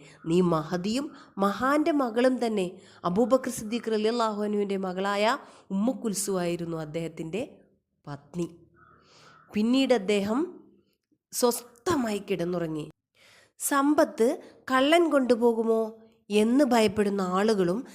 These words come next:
സമ്പത്ത് പാവങ്ങൾക്ക് വിതരണം ചെയ്യാൻ കഴിഞ്ഞില്ലല്ലോ എന്ന് അസ്വസ്ഥരാവുന്ന സഹാബിമാരും എത്ര വ്യത്യസ്തരാണ് അല്ലേ? ഇതൊക്കെയല്ലേ നമ്മളെ സ്-,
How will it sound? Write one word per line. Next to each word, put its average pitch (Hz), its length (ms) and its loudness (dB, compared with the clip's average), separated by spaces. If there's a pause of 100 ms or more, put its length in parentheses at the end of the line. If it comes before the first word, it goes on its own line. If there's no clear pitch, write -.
(160)
സമ്പത്ത് 240 540 0
പാവങ്ങൾക്ക് 220 760 -6
വിതരണം 208 440 -6
ചെയ്യാൻ 208 360 -6 (360)
കഴിഞ്ഞില്ലല്ലോ 240 1160 0
എന്ന് 190 500 -4 (380)
അസ്വസ്ഥരാവുന്ന 180 960 -6
സഹാബിമാരും 185 1000 -8 (380)
എത്ര 196 260 -8
വ്യത്യസ്തരാണ് 214 840 -6 (120)
അല്ലേ? 196 340 -4 (720)
ഇതൊക്കെയല്ലേ 240 640 -2
നമ്മളെ 220 380 -6
സ്-, - 280 -12